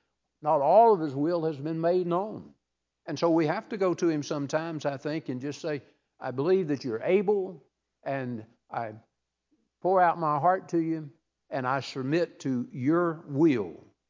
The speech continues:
But never be like James is talking about, where we're double-minded, where we think that God is and that God can do these things, but the next moment we think,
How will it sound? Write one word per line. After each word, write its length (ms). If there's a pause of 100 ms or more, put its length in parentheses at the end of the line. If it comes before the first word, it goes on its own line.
(580)
But 200
never 320
be 260
like 320
James 460
is 160
talking 340
about, 380
where 300 (340)
we're 180
double-minded, 1040 (300)
where 260 (320)
we 160
think 360
that 120
God 400
is 580
and 260
that 140
God 340
can 200
do 160
these 280
things, 340
but 180
the 80
next 300
moment 260
we 140
think, 280